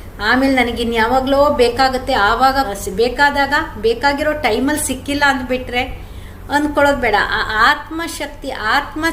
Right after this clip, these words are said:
ಚೈತನ್ಯ ಅನ್ನೋದಕ್ಕೆ ಯಾವುದೇ ಲಿಮಿಟೇಷನ್ ಇಲ್ಲ, ಅದಿಷ್ಟೇ ಸೀಮಿತವಾದ ಸಾಮರ್ಥ್ಯ ಹೊಂದಿಲ್ಲ, ಅಸೀಮಿತವಾಗಿರೋದು.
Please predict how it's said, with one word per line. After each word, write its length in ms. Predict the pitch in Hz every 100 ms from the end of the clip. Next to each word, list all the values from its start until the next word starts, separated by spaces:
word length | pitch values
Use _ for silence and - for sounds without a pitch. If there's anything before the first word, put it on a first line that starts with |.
| 320
ಚೈತನ್ಯ 560 | 254 262 262 277 277 277
ಅನ್ನೋದಕ್ಕೆ 1120 | 269 233 240 240 233 233 220 214 254 - - - - -
ಯಾವುದೇ 720 | 208 202 220 247 269 262 294
ಲಿಮಿಟೇಷನ್ 720 | 330 262 240 247 233 - 220
ಇಲ್ಲ, 140 | 208 185 - - -
ಅದಿಷ್ಟೇ 480 | 220 240 - 311
ಸೀಮಿತವಾದ 960 | 302 - 269 302 330 330 330 302 285 262
ಸಾಮರ್ಥ್ಯ 640 | 269 262 240 247 254 - 254
ಹೊಂದಿಲ್ಲ, 500 | 220 220 247 233 208 190 - - - - - 202
ಅಸೀಮಿತವಾಗಿರೋದು. 1300 | 202 - 269 311 311 285 262 226 208 196 185 175